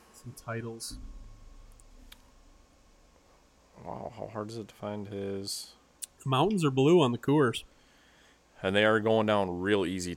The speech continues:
Speaker 2: tonight.
Speaker 1: taste delicious in the garage. Great garage beer.
Speaker 2: Yep. Got a nice cross breeze going.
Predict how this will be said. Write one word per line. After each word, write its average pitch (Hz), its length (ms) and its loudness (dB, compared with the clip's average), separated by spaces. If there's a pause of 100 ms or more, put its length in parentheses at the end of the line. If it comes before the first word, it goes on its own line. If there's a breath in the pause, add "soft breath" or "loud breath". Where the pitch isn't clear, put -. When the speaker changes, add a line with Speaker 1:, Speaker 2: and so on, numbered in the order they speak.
(140)
Speaker 2:
tonight. 90 140 2
Speaker 1:
taste 127 340 2
delicious 113 640 -4
in 113 80 -6
the 110 80 -6
garage. 110 460 -4 (120)
Great 156 260 2
garage 117 400 0
beer. 117 280 -2 (260)
Speaker 2:
Yep. 104 260 6 (720)
Got 104 180 6
a 98 40 0
nice 98 300 0
cross 90 400 2
breeze 98 340 -4
going. 98 400 0